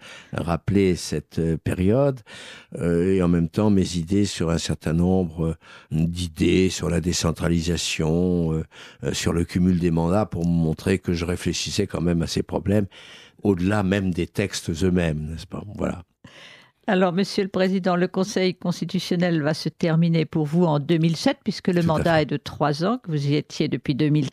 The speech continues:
Speaker 2: quatre. Euh, c'est donc un petit peu tôt, puisque nous
Speaker 1: Le, le
Speaker 2: sommes,
Speaker 1: mandat
Speaker 2: euh,
Speaker 1: est de neuf ans.
Speaker 2: neuf ans,
Speaker 1: Mais je n'ai
Speaker 2: euh,
Speaker 1: été
Speaker 2: de
Speaker 1: président
Speaker 2: président
Speaker 1: que
Speaker 2: que
Speaker 1: depuis
Speaker 2: trois ans,
Speaker 1: deux mille quatre,
Speaker 2: voilà.
Speaker 1: au départ de mon ami Yves Guéna.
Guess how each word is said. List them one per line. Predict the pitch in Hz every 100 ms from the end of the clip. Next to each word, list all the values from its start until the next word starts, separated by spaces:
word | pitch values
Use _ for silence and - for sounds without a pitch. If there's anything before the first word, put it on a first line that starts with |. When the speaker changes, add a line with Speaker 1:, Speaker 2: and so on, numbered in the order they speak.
| -
Speaker 2:
quatre. | 233 330 - - - _ - - - -
Euh, | 139
c'est | 143 -
donc | 156 160 -
un | 123 107
petit | 139 - -
peu | 160
tôt, | 160 233 220
puisque | - - 143
nous | 135
Speaker 1:
Le, |
le | 123
Speaker 2:
sommes, | 117 120
Speaker 1:
mandat | 139 135
Speaker 2:
euh, | 117
Speaker 1:
est |
de | 110
neuf | 104 87
ans. | 76 - 180
Speaker 2:
neuf | 226 214
ans, | 233 196 -
Speaker 1:
Mais | 98 107
je | -
n'ai | 123
Speaker 2:
euh, | 120
Speaker 1:
été | 127
Speaker 2:
de | -
Speaker 1:
président | 101 92 214 -
Speaker 2:
président | - 240
Speaker 1:
que | 196
Speaker 2:
que | 202
Speaker 1:
depuis | -
Speaker 2:
trois | 196 -
ans, |
Speaker 1:
deux | -
mille | 151 -
quatre, | 127
Speaker 2:
voilà. | 151 127
Speaker 1:
au | 95
départ | 92 - 123 120
de | 95 92
mon | 92 90
ami | 95 107
Yves | 98 87
Guéna. | 85 73 69